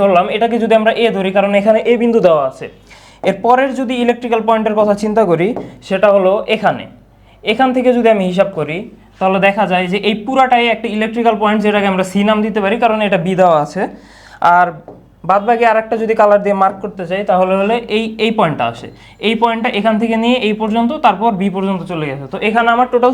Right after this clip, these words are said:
তিনটা ইলেকট্রিক্যাল পয়েন্ট। এই তিনটা ইলেকট্রিক্যাল পয়েন্ট আমার নিচে তিনটা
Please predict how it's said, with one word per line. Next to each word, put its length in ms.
তিনটা 260
ইলেকট্রিক্যাল 460
পয়েন্ট। 180
এই 60
তিনটা 240
ইলেকট্রিক্যাল 440
পয়েন্ট 240
আমার 220
নিচে 240
তিনটা 400